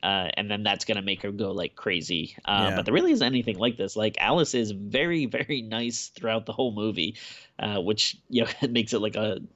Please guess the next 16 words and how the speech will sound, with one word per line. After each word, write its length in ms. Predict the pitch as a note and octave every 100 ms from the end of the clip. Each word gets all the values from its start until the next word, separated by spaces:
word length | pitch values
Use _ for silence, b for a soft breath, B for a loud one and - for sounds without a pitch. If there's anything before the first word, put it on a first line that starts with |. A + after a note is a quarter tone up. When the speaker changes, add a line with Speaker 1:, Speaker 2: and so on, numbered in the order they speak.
| -
Speaker 1:
you 120 | C3
know, 80 | A#2
a 120 | - G#2
lot 140 | G#2
more 140 | F#2+
tragic, 500 | G#2 - G2 - -
uh, 160 | - - - B B B B
what 140 | - F2+
happens. 480 | G#2 G#2+ G2 G2
So, 200 | - A2+ G#2+
I 140 | B2+
mean, 100 | C3+
I 60 | C#3
mean, 180 | C#3
I 60 | C3+
guess 320 | C3 D3 -